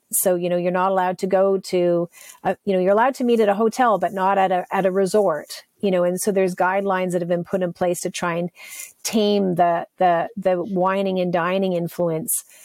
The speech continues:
uh, for doctors. But just stay in note, and there's regulation in place that protects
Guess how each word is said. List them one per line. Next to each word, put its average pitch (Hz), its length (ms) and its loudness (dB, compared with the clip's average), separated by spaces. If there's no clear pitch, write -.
uh, 175 220 -4
for - 180 -2
doctors. 180 580 0
But 185 180 0
just 285 380 0
stay 214 460 2
in 190 160 2
note, 214 400 2
and 185 320 -4
there's 190 240 0
regulation 202 600 0
in 180 80 -4
place 180 300 -2
that - 180 -8
protects - 560 -4